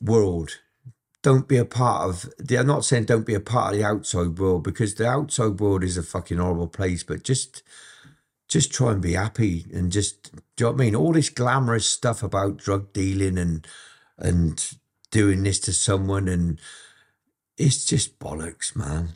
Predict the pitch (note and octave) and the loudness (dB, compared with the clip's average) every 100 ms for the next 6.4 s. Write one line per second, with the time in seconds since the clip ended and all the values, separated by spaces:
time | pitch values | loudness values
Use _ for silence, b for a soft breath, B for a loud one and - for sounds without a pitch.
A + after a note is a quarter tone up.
0 | - F2 G2 C3 D3 G2+ A2+ G2 F#2 E2+ | -6 -4 0 0 0 0 2 2 -2 -4
1 | - E2+ E2 E2+ F2 D#2 F2+ A2+ A2+ - | -6 -6 -4 -2 -2 -2 0 0 -2 -2
2 | A2+ G#2 G2+ F2+ - F2 - E2+ D#2+ F#2 | 0 0 0 -2 -4 -8 -4 -4 -2 -2
3 | E2+ F#2 D#3 C3 B2 A2+ G#2 G2 F#2 F#2 | -2 0 2 2 0 0 2 2 0 -2
4 | - F2 F2 E2+ - F2 F2 F2 F#2 F#2 | -4 -6 -4 -4 -2 -2 -2 -2 -4 -2
5 | D3+ A#2+ F#2+ E2 E2 - E2+ - E2+ E2 | 0 0 -2 -4 -4 -4 -4 -2 -2 -2
6 | D2 E2+ F2 | -2 -2 -4